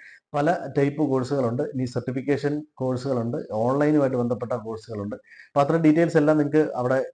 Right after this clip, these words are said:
ആ, കിട്ടും. ഇനി, ആ, നമ്മളിപ്പം ആ, പോസ്റ്റ് ഗ്രാജുവേറ്റ് കോഴ്സുകളൊക്കെ ആണെങ്കിൽ അതിന്, അതിനൊക്കെ നല്ല ഫീസ് ആവും. സർട്ടിഫിക്കേഷൻ കോഴ്സുകളാണ് സാധാരണഗതിയിൽ ഫീസ് കുറവുള്ളത്. ഇത് കണ്ടോ, ഇത്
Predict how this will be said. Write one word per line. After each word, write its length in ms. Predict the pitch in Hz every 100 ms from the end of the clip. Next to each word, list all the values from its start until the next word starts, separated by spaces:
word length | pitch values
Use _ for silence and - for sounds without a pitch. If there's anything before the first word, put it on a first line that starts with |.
| 113
ആ, 280 | 110 107 104 104
കിട്ടും. 240 | 120 156
ഇനി, 320 | 143 151 160 -
ആ, 40 | 117 117 113 117 120
നമ്മളിപ്പം 440 | 120 131 131 139 - - _ _ _ -
ആ, 240 | 110 113 101 -
പോസ്റ്റ് 240 | 120 -
ഗ്രാജുവേറ്റ് 360 | 139 139 143 147
കോഴ്സുകളൊക്കെ 500 | 135 123 135 127 127
ആണെങ്കിൽ 300 | 120 131 139
അതിന്, 180 | 135 156 -
അതിനൊക്കെ 280 | 156 185 180
നല്ല 200 | 160 165
ഫീസ് 280 | 160 147
ആവും. 260 | 120 110 -
സർട്ടിഫിക്കേഷൻ 640 | - 120 131 135 147 151
കോഴ്സുകളാണ് 500 | 147 147 147 139 127
സാധാരണഗതിയിൽ 760 | 123 117 123 123 127 127 131 - - 117 110
ഫീസ് 240 | 117 113
കുറവുള്ളത്. 420 | 120 117 107 104 107
ഇത് 80 |
കണ്ടോ, 240 | 113 95 95
ഇത് 200 | 113